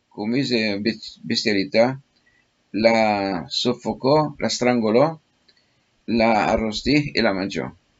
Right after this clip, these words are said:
ואמר רבי ירמיה מדifti, אני ראיתי ערבי אחד שלקח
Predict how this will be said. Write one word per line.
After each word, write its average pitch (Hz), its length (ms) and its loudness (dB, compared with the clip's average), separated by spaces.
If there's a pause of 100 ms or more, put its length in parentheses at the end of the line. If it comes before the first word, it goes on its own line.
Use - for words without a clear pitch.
(800)
ואמר 135 300 4
רבי 120 160 0
ירמיה 131 240 -2
מדifti, 101 500 -2
אני 123 160 2
ראיתי 123 320 -2
ערבי 107 340 0
אחד 107 280 2
שלקח 107 760 -2